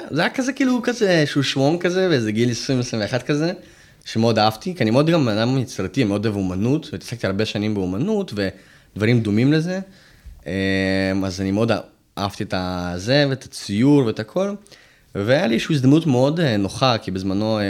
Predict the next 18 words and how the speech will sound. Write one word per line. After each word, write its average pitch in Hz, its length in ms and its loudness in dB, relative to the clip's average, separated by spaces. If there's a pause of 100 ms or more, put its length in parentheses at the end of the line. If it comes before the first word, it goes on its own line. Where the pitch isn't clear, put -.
(380)
חבר 90 320 -6
שלי 92 460 -4
התחיל, 95 320 -4
אה, 82 400 -6 (800)
אה, 80 180 -6
לקעקע, 147 520 0 (100)
והיה 233 320 -6
אפשר - 200 -6
לעשות 262 220 -6
את 202 60 -2
זה 208 60 -2
בחינם, 170 460 2 (100)
אז 92 80 -10
הוא 104 80 -2
עשה 113 160 -2
לי 147 80 0
קעקועים 117 300 -2
בחינם, 92 420 -2